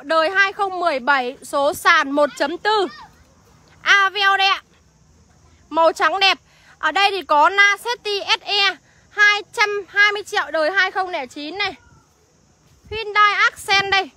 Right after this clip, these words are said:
Hyundai Accent hai không mười bốn, ba trăm bốn mươi lăm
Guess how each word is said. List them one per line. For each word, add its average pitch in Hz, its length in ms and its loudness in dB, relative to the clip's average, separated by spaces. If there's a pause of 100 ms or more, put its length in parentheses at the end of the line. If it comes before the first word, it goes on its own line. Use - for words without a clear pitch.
(1160)
Hyundai 415 540 0
Accent 392 680 0 (1000)
hai 415 200 2
không 415 280 2
mười 320 160 4
bốn, 285 260 4 (200)
ba 381 380 4
trăm 370 340 0
bốn 285 220 2
mươi 370 100 -4
lăm 381 160 0